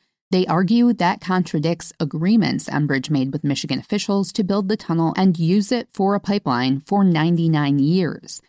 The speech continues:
The Citizens Campaign, which represents more than a dozen environmental organizations and tribal governments, sent a letter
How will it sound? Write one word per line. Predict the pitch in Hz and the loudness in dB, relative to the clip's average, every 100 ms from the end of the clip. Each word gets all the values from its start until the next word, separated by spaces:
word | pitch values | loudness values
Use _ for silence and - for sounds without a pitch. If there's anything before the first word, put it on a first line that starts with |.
| _ _ - | _ _ -4
The | |
Citizens | 165 220 226 214 220 202 | -2 2 2 4 2 2
Campaign, | - 190 180 190 190 | 0 0 0 0 2
which | 156 - | 0 -2
represents | 147 165 156 143 147 - | -2 -2 0 0 -2 -2
more | 151 160 | 0 0
than | 196 220 | 2 2
a | 196 | 2
dozen | 151 147 175 175 | 0 0 2 2
environmental | 151 139 151 165 156 156 151 - | 0 0 0 0 0 -2 -4 -4
organizations | 151 156 135 135 160 160 170 165 151 - | 0 0 0 0 0 0 0 2 0 -2
and | 143 131 | -6 -6
tribal | - 131 135 | -4 -4 -2
governments, | 135 156 175 160 165 - - - | -2 -2 0 0 -2 -6 -8 -6
sent | 202 220 254 | -2 -2 -4
a | 208 | -6
letter | 170 160 - 160 | -4 -2 -4 -8